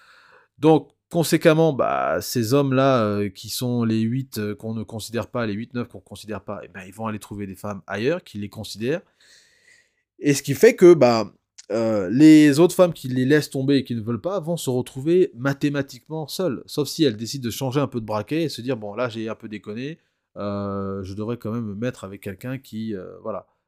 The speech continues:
est à mon niveau, euh, ou voire, euh, légèrement au-dessus. » C'est, euh, ce qu'on appelle l'hypergamie, c'est-à-dire, euh, cette volonté ou cette envie que les femmes ont de vouloir trouver un partenaire qui, euh, les domine dans plusieurs, euh, secteurs, c'est-à-dire, euh,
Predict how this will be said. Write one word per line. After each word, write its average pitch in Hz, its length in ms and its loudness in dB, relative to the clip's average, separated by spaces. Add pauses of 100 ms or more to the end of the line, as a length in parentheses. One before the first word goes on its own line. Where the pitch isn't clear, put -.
(180)
est 117 180 -10
à 107 80 -4
mon 107 200 -6
niveau, 117 600 0
euh, 98 420 -6
ou 104 180 -16
voire, 110 300 -6
euh, 98 160 -10
légèrement 107 500 -12
au-dessus. » 127 420 -12 (440)
C'est, 135 380 2
euh, 117 420 2
ce - 80 -12
qu'on 135 120 -4
appelle 147 320 2
l'hypergamie, 127 840 -2
c'est-à-dire, 113 420 -6
euh, 104 220 -2 (400)
cette 110 180 -10
volonté 131 580 0
ou 117 80 -4
cette - 180 -8
envie 127 260 -4
que 117 120 -8
les 110 80 -2
femmes 127 280 -6
ont 139 280 -8
de 113 100 -8
vouloir 120 640 -4 (300)
trouver 127 320 -4
un 127 80 0
partenaire 131 580 -4
qui, 120 360 -12 (520)
euh, 107 280 -8
les 117 160 -2
domine 131 320 -2
dans 107 240 -4
plusieurs, 120 500 -4
euh, 104 160 0
secteurs, 110 560 -8
c'est-à-dire, 104 380 -8
euh, 95 340 -12